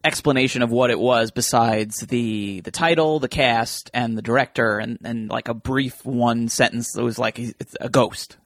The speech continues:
You know, it's like, there was almost no description of what it was. Uh, so I wanna echo your sentiment that if you haven't seen it yet and you wanna watch it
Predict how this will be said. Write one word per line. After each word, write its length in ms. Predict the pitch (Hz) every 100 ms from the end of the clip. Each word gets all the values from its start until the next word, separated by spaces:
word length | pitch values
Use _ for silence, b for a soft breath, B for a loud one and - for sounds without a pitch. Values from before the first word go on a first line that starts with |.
| _
You 160 | - 113
know, 160 | 104
it's 160 | 110 -
like, 260 | 107 101
there 80 | -
was 120 | 127
almost 260 | 135 127 -
no 100 | 123
description 460 | 117 - 117 - 104
of 80 |
what 120 | 95 104
it 60 |
was. 400 | 98 117 113 92 - B B B B B B B _
Uh, 260 | 151 143 139
so 180 | 180 175
I 100 | 196
wanna 220 | 196 170
echo 380 | 175 175 170 143
your 380 | 135 151 151 143
sentiment 520 | - 131 131 123 120
that 160 | 127
if 160 | 120 -
you 60 | 131
haven't 380 | 165 202 175
seen 220 | - 180 156
it 120 | 131
yet 320 | 113 90 98 _
and 140 | 123
you 100 | 123
wanna 400 | 123 127 127 131
watch 380 | 120 123 127 -
it 180 | 123 110